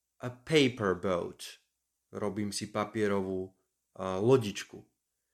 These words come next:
I do, to sú tie aktivity, make, skôr niečo vytváram. Nejaká, nejaká creation. V tomto podcaste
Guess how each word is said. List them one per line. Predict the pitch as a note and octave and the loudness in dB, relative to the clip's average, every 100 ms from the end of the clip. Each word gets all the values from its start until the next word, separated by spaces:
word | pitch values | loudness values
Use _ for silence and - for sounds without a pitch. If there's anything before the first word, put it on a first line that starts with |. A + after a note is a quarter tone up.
| _ _ _ _ - | _ _ _ _ -12
I | F#2+ G2 | -10 -8
do, | G2 E3 G3 G#3+ - - | 4 6 6 4 -8 -14
to | |
sú | F2+ - - | -14 -14 -16
tie | - | -2
aktivity, | E3+ - D#3+ C3 B2 A2+ G#2 G#2 _ _ _ G#2+ | -2 0 -6 -6 -4 -6 -6 -10 _ _ _ -2
make, | A#2+ A#2 A2 - | 2 2 0 -10
skôr | - - - G#2 | -20 -16 -8 -6
niečo | G#2 G2 G2+ F2+ | -4 -6 -8 -10
vytváram. | F#2 G2 F2 F2 - - G#2+ | -10 -4 -4 -4 -12 -16 -10
Nejaká, | G2 - G2+ F#2 - - _ | -10 -8 -6 -8 -10 -20 _
nejaká | A2+ A2+ A2 | -6 -4 -4
creation. | - G#2+ G2+ G2 F#2 - - _ _ _ _ _ _ | -6 -2 2 2 0 -10 -14 _ _ _ _ _ _
V | _ | _
tomto | A3 A#3+ F3 - | 4 6 6 4
podcaste | G#2 - F#2 - - D#3 | 2 2 -6 -6 -8 -4